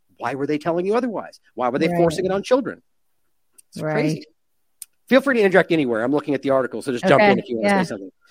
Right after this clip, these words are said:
Speaker 1: So going forward, it says, "Because these viruses generally do not elicit complete and durable protective immunity by themselves," which I dispute, in flu, sars cov two, these different things, I believe the whole flu part of this is the only anomaly. And I believe that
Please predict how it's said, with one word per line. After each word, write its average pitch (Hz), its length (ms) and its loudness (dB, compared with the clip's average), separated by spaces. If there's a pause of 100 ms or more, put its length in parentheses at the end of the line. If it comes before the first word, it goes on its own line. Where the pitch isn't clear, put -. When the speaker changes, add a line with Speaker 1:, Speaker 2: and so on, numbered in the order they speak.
(200)
Speaker 1:
So 180 200 4
going 190 240 6
forward, 175 300 4
it 156 100 -2
says, 143 200 2
"Because 190 560 2
these 214 320 -4
viruses 165 520 0
generally 220 520 0
do 190 100 -6
not 185 180 -2
elicit 175 400 -4
complete 247 480 -8
and 185 120 -6
durable 180 320 0
protective 226 420 -6
immunity 156 440 0
by 143 180 0
themselves," 139 580 -2 (300)
which - 320 -8
I 175 120 0
dispute, 151 520 -4 (640)
in 190 180 0 (160)
flu, 196 520 4
sars 190 260 2
cov 185 220 2
two, 190 180 -4
these 180 160 -4
different 185 320 0
things, 180 200 0
I 175 100 2
believe 190 340 -6 (300)
the 170 80 0
whole 320 180 4
flu 208 540 -6
part 226 200 2
of 220 80 -4
this 240 160 -4
is 190 100 -8
the 180 120 -4
only 185 240 2
anomaly. 147 440 0
And 127 80 -2
I 151 80 2
believe 165 300 0
that 151 160 -2